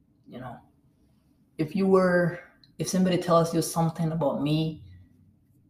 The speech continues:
something bad about me, and then you just believe that, you know, and you didn't ask me, or, and then you just believe the per-, the other person. So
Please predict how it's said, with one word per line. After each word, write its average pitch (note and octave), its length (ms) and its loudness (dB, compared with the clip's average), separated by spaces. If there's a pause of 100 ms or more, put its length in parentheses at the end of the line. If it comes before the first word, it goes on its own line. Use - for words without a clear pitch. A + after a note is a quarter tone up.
(320)
something D3 440 -4
bad C3+ 180 2
about C#3+ 280 0
me, D#3 320 0
and C#3+ 100 -4
then D3 140 2
you C3+ 180 0
just - 400 -8
believe C#3 480 0
that, - 400 -8 (720)
you - 120 -12
know, B2+ 340 -6 (300)
and - 320 -8 (340)
you C3+ 100 -10
didn't C3 140 -8
ask - 300 -6
me, D3+ 240 0
or, - 440 -6 (1800)
and C#3+ 120 -4
then C#3+ 100 -2
you C#3 80 0
just - 220 -4
believe F3 360 0
the - 100 -2
per-, - 240 -6
the E3 80 0
other E3+ 120 0
person. F3+ 440 0 (500)
So - 540 -4